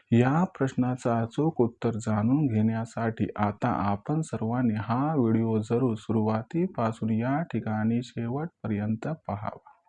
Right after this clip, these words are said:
व्हिडिओ सुरुवातीपासून शेवटपर्यंत पाहत असताना जर आपल्या सर्वांना हा व्हिडिओ मनापासून आवडला तर जरूर व्हिडिओस लाईक करा. जास्तीत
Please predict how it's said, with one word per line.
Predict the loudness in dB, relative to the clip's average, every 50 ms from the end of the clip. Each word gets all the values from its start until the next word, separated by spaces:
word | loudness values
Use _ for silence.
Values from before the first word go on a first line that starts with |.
| -20 -20 _ -20 -20 -20 -20 -18 -18 -16 -16 -16 -18 -20 _ 6
व्हिडिओ | 8 10 10 10 8 6
सुरुवातीपासून | 4 4 4 4 4 4 2 0 2 4 4 4 4 4 2 0 0 2 4 6 6
शेवटपर्यंत | 6 6 4 2 4 4 4 2 2 0 0 2 4 4 2 2 0 -2
पाहत | 0 0 0 0 0 0
असताना | -2 -2 -2 -2 -2 -2 -2 0 0 -2
जर | 0 2 2 2 2 2
आपल्या | 0 0 -2 -2 0 0 2 2 2 0
सर्वांना | 0 -2 -2 0 0 2 2 2 2 2 0 -2
हा | -2 -2 -2 0 0 0
व्हिडिओ | 2 2 2 4 4 4 4 4
मनापासून | 2 2 2 0 -2 -2 -4 -4 -4 -6 -4 -4 -2 -2 0 0
आवडला | 2 2 2 2 2 2 2 2 2 0 -2 -2 -2
तर | -2 -2 0 0
जरूर | 2 2 2 2 2 2 0
व्हिडिओस | 0 0 2 4 4 4 2 0 -2 -4
लाईक | -4 -2 -2 -2 -4 -6 -6
करा. | -6 -6 -8 -10 -14 _ _ _ _ _ _ _ _ _ _ _ -20 -20 _ _ _ _ _ -18 -18 -16 -14 -14 -16 -16 -18 -14 _ -8 0 4
जास्तीत | 6 6 6 4 4 4 6 6 6